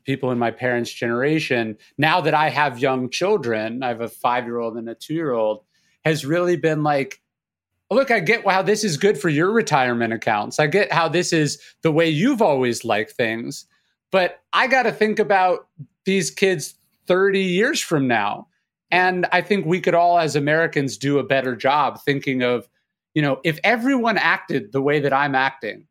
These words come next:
what would that look like? Or if everyone thought as short term as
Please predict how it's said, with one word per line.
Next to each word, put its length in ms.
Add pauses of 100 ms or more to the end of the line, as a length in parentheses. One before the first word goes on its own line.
(160)
what 160
would 120
that 200
look 200
like? 360 (280)
Or 180
if 200
everyone 580
thought 340
as 140
short 420
term 360
as 160